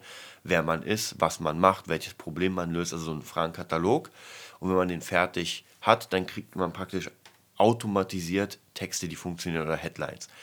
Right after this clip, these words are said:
Die muss man ein bisschen umschreiben, dass es grammatikalisch, äh, korrekt ist. Und dann geht's los. Und diese Texte, das ist der Megahammer. Ja, natürlich sind das so Standardtexte wie,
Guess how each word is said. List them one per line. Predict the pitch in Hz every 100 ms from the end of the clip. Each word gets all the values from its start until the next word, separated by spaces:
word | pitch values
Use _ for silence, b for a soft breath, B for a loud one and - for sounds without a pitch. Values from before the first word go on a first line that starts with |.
| B -
Die |
muss | 98 101
man | 104
ein | 90
bisschen | - 82
umschreiben, | 107 120 98 92
dass | 87
es |
grammatikalisch, | - 87 85 82 - 85 87 92 - B B B B B -
äh, | -
korrekt | - 95 82 104 -
ist. | - 170 - B B B B
Und | - 92
dann | 85 87
geht's | 98 -
los. | 127
Und | 90
diese | 73 69
Texte, | 101 -
das | 95
ist | 90 -
der | 78
Megahammer. | 85 110 123 85 80 73
Ja, | 87
natürlich | 104 98 - - 196 131 -
sind | 95 -
das | 85 -
so | 76
Standardtexte | - - 82 92 85 87 - - 76
wie, | 82 85